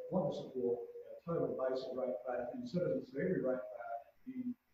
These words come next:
support, every other citizen of the district. And this is an opportunity for us to show that we can, because we have the money available, we can help them this once, this once. Um, it's not an expectation that you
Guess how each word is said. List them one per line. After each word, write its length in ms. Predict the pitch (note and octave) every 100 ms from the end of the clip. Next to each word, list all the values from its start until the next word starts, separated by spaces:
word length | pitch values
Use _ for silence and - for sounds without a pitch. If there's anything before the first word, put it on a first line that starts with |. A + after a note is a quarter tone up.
| -
support, 640 | - A2+ C#3 C#3 - - D3+
every 160 | C3
other 100 | B2 -
citizen 340 | C#3 B2 A#2
of 60 | A2+
the 100 | A#2+ -
district. 320 | - - - - _ _ _ _ _
And 80 | A#2+
this 160 | E3+ F#3+
is 160 | C3
an 80 | B2+
opportunity 560 | B2+ B2+ - C3 B2 B2
for 240 | B2+ A#2+
us 80 | A#2 - B2+
to 240 | B2 B2 - - _ _ _ -
show 480 | D3 C#3 C3+ C3 C3
that 320 | B2+ B2 B2 - - - _ _
we 320 | C3+ C3+ -
can, 560 | D#3+ E3 - - E3+ - B2
because 400 | B2 C#3 C3 B2
we 160 | A#2+ -
have 240 | C#3 C#3 C3
the 80 |
money 320 | B2+ B2+ B2+ A#2+
available, 640 | - F3+ - C3+ - - -
we 80 | C3+ -
can 160 | C3 B2+ C3
help 240 | C3 C3
them 140 | B3+ B3
this 160 | - - -
once, 320 | - B3 - _ _ - -
this 160 | - -
once. 480 | - - - - _ _ - - -
Um, 320 | A2+ A2+ B2
it's 80 | -
not 240 | D3+ D3 B2+
an 80 |
expectation 720 | B2 - C3 B2 B2 B2 B2 A#2+
that 80 |
you 80 | -